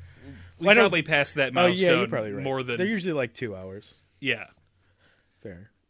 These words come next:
Speaker 2: And you have almost two days' worth of
Speaker 1: Almost
Speaker 2: miscellany.
Speaker 1: two days' worth of garbage podcast.
Speaker 2: <laughs>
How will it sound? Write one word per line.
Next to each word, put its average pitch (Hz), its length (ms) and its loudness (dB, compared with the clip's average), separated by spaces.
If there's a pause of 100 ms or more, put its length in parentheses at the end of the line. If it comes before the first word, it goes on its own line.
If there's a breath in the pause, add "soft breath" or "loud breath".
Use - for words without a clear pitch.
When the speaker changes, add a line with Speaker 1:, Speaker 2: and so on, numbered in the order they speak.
(240)
Speaker 2:
And 135 100 -14
you 139 60 -8
have 135 100 -10
almost 135 260 -12
two 196 180 -10
days' 95 280 -14
worth 101 200 -16
of 101 140 -18
Speaker 1:
Almost 180 420 -2
Speaker 2:
miscellany. 107 120 -12
Speaker 1:
two 185 160 -6
days' 147 360 0
worth 131 360 -6
of 123 420 -12
garbage 123 540 -6
podcast. 107 1040 -8
Speaker 2:
<laughs> - 40 -20